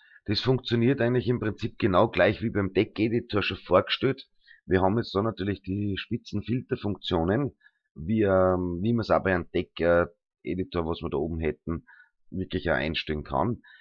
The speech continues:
Das heißt, ich kann mir da im Prinzip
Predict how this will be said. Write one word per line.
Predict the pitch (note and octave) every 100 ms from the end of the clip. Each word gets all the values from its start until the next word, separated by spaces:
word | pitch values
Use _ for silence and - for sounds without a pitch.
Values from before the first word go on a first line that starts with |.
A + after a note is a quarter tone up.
| _ -
Das | F#2
heißt, | G2+ -
ich | - A2
kann | - F#2 G2+
mir | G2 G2 G2 F#2 E2 _ _ _ _ _ -
da | F2
im | G#2
Prinzip | F#2+ G2+ - G#2 -